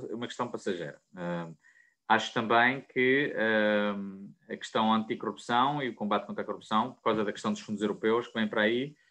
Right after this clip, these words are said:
ah, e a recuperação, eu acho que vão ser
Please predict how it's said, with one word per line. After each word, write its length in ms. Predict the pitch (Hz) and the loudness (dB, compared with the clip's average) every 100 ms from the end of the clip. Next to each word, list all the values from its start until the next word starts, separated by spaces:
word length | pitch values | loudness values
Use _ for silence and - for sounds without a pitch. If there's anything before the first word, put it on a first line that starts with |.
| _ _ _ - | _ _ _ 0
ah, 300 | 104 101 98 | 2 4 4
e 260 | 98 101 | 4 4
a 60 | 104 | 4
recuperação, 640 | 101 - 104 - 113 127 | 4 -2 -4 0 2 2
eu 140 | 110 107 | 0 2
acho 200 | 107 - | 2 0
que 60 | |
vão 140 | 117 107 | -4 0
ser 520 | - 113 120 120 | 4 4 4 -2